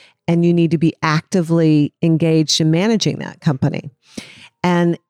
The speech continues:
we come together for several hours once a month to deal with issues.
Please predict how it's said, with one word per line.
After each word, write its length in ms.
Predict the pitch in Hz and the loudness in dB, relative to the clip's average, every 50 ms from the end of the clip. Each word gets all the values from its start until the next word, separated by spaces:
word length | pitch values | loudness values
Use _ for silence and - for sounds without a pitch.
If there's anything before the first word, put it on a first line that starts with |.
| _ _ - | _ _ -4
we 260 | 175 170 185 208 220 | -2 0 0 0 0
come 320 | - - 233 240 220 220 | 0 -2 -2 0 0 0
together 380 | 202 220 175 175 170 156 165 165 | 0 0 0 0 0 0 0 -2
for 180 | - - 170 | -2 -2 -2
several 500 | 156 - - 185 175 175 196 208 202 - - | -2 0 -2 -2 -2 -2 -2 -2 -2 -2 -2
hours 480 | 170 160 156 156 151 151 156 151 - - | 0 0 2 2 2 0 0 -2 -4 -6
once 380 | 143 160 165 170 180 - - | -4 -2 -2 0 -2 -2 -2
a 40 | 208 | -2
month 480 | 196 175 156 143 143 147 156 - - - - _ - | 0 0 0 0 0 -2 -4 -8 -14 -18 -16 _ -2
to 100 | 190 170 | -2 -2
deal 260 | 156 170 170 170 170 | 0 2 2 2 2
with 160 | 185 185 - | 2 2 2
issues. 580 | 196 220 - - 190 143 - - - - - | 0 0 0 0 -2 -2 -2 -4 -8 -10 -12